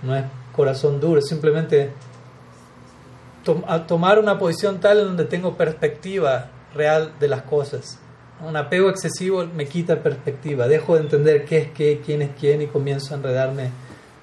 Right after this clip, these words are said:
en algo en donde ni yo soy eso, ni el otro es eso y se imaginará el resultado. Entonces, bueno, el punto es que todos quedan iluminados por el niño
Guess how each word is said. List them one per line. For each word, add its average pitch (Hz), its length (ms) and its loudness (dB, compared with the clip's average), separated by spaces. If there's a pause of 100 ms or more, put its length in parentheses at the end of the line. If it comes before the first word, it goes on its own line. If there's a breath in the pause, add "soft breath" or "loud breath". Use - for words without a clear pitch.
en 135 80 -6
algo 139 200 0
en 135 60 -4
donde 127 200 -2
ni 135 320 -4 (160)
yo 165 180 2
soy 165 260 0
eso, 185 260 0
ni 156 120 4
el 143 120 4
otro 156 260 4
es 143 160 0
eso 156 380 2
y 123 220 -2 (380)
se 135 60 -6
imaginará 123 520 0
el 127 100 0
resultado. 123 520 -6
Entonces, 196 200 -2
bueno, 147 160 2
el 131 60 -6
punto 190 260 -2
es 165 40 -12
que 143 260 2 (500 loud breath)
todos 185 260 4
quedan 180 220 2
iluminados 147 720 -4 (440)
por 127 120 0
el 123 100 0
niño 127 320 -2